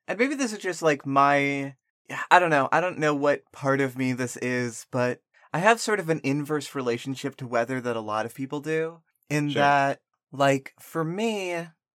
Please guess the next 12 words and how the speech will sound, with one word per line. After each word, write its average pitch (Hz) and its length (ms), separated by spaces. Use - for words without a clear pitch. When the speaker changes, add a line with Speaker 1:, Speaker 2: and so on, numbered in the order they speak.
Speaker 1:
rain 156 840
is 143 800
all 143 220
about 135 640
happiness 143 640
and 127 240
cleansing 123 840
and 113 460
healing. 120 840
Speaker 2:
Yeah. 92 200
Speaker 1:
And 131 840
wind 135 760